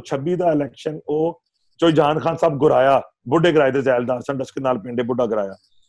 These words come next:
ਉਹ, ਉਹਨਾਂ ਦਾ ਮੁਕਾਬਲਾ ਉਦੋਂ ਪਹਿਲਾਂ ਉਨ-, ਉੱਨੀ ਸੌ ਵੀਹ ਦੇ election ਵਿੱਚ ਉਹ ਹਾਰੇ ਸਨ ਚੌਧਰੀ ਸਰ ਸ਼ਾਹਬੁਦੀਨ ਕੋਲੋਂ। ਤੇ ਅਗਲਾ election ਜਦੋਂ ਆਇਆ ਤੇ ਉਹਨਾਂ, ਅਹ, ਉੱਥੇ ਬਹਿ ਕੇ ਫੈਸਲਾ ਹੋ ਗਿਆ ਕਿ ਉਹ election ਨਹੀਂ ਲੜਨਗੇ,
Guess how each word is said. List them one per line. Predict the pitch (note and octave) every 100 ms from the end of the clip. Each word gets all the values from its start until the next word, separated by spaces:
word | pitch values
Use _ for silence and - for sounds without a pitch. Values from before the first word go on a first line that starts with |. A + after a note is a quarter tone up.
| _ _ _ _ F3+
ਉਹ, | F#3 G3 F#3+
ਉਹਨਾਂ | G3
ਦਾ | G#3
ਮੁਕਾਬਲਾ | G3 F3 D#3+ D#3 F3
ਉਦੋਂ | D#3+ F3+
ਪਹਿਲਾਂ | - E3 E3+ E3+
ਉਨ-, | F3+ D#3+ E3
ਉੱਨੀ | E3 D#3+
ਸੌ | D3+ E3+
ਵੀਹ | C#3+ F#3 D#3
ਦੇ | D#3
election | D3 - D#3+
ਵਿੱਚ | D3 C3 E3+
ਉਹ | D#3 C3
ਹਾਰੇ | A#2+ B2 D3+
ਸਨ | D#3 D3+ D#3 _ -
ਚੌਧਰੀ | D3 E3
ਸਰ | - D3+
ਸ਼ਾਹਬੁਦੀਨ | C#3+ D3 C3 B2+ B2+ C#3+ C3+
ਕੋਲੋਂ। | A#2+ G#2+ G2 _ _ _ _ _ _ _ _ _ C3+ A2 _ _ _ _ _ _
ਤੇ | F3+ -
ਅਗਲਾ | E3+ F#3 G#3
election | F#3+ - F#3
ਜਦੋਂ | F3 D#3+
ਆਇਆ | D3+ E3
ਤੇ | E3+
ਉਹਨਾਂ, | F3 E3+ E3
ਅਹ, | - - D#3 D3 C#3+ D3 -
ਉੱਥੇ | D#3 D#3 F#3
ਬਹਿ | E3 D#3+
ਕੇ | E3+
ਫੈਸਲਾ | C3+ C3+ C#3+ D#3
ਹੋ | C3
ਗਿਆ | A#2+ D#3
ਕਿ | D3+
ਉਹ | D3
election | C3+ B2+ D#3
ਨਹੀਂ | D3
ਲੜਨਗੇ, | F3 D#3+ E3 E3+